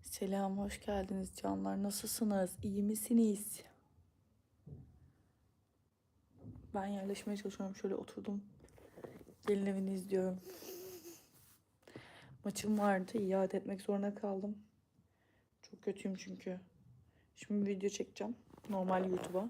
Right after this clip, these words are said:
Temizlik videosu çekeyim dedim. Ayakkabılığı, portmantoyu temizleyeceğim. Bu arada geçmiş olsun. Dikkat et kendine kanka. Gene konuşuruz. Ben gidiyorum.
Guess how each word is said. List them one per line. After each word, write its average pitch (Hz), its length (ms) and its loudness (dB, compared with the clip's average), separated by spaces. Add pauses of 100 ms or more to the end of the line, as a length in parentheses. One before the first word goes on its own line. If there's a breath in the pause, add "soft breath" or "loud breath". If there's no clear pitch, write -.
(160)
Temizlik - 420 -4
videosu 190 300 -6
çekeyim - 440 -12
dedim. 208 180 -10 (560 soft breath)
Ayakkabılığı, 190 720 4
portmantoyu 190 680 0
temizleyeceğim. 196 680 0 (3500 soft breath)
Bu 202 100 0
arada 214 320 0 (120)
geçmiş - 400 -6
olsun. 196 400 -8 (1120 soft breath)
Dikkat - 260 0
et 208 120 0
kendine 196 340 0
kanka. 202 280 -4
Gene 202 240 -2
konuşuruz. 202 460 -4
Ben 196 160 2
gidiyorum. 220 360 -2